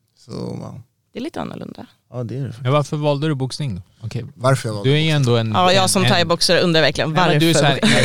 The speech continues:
Speaker 2: <laughs>
Speaker 3: du är en erkänt bra thaiboxare till exempel. Du har ju en, en karriär där om du vill.
Speaker 1: Ja.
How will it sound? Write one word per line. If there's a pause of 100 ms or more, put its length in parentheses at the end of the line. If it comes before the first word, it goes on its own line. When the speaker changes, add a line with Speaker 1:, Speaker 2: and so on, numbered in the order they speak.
(360)
Speaker 2:
<laughs>
Speaker 3:
du
är
en
erkänt
bra
thaiboxare
till
exempel.
Du
har
ju
en,
en
karriär
där
om
du
vill. (180)
Speaker 1:
Ja.